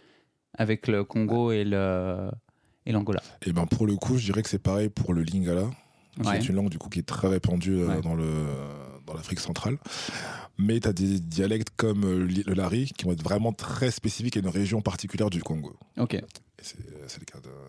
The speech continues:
Speaker 2: cette langue-là.
Speaker 3: Ok.
Speaker 1: Et les langues sont très indépendantes ou pas ?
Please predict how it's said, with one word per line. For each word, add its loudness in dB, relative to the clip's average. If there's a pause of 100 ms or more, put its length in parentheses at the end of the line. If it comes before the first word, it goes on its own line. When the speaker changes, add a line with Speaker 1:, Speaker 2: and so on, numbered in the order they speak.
(140)
Speaker 2:
cette -20
langue-là. -20 (260)
Speaker 3:
Ok. 2
Speaker 1:
Et 2 (220)
les 0
langues 2
sont 0
très 0
indépendantes 0
ou -8
pas ? 0